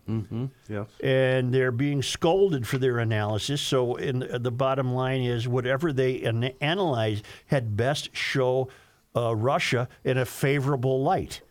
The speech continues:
Speaker 1: Yeah.
Speaker 2: And, and whoever
Speaker 1: Wow.
Speaker 2: this presumably brave soul is, is saying, "Look, this isn't working out at all."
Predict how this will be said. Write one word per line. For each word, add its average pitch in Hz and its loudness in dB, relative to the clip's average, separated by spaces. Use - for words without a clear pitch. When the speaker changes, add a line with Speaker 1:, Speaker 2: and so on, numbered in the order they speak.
Speaker 1:
Yeah. 117 2
Speaker 2:
And, 120 -2
and 123 0
whoever 170 4
Speaker 1:
Wow. 131 2
Speaker 2:
this 202 0
presumably 127 0
brave 117 0
soul 104 0
is, 110 0
is 107 -2
saying, 110 -2
"Look, 127 -2
this 147 -2
isn't 127 0
working 110 -2
out 104 0
at 104 0
all." - -2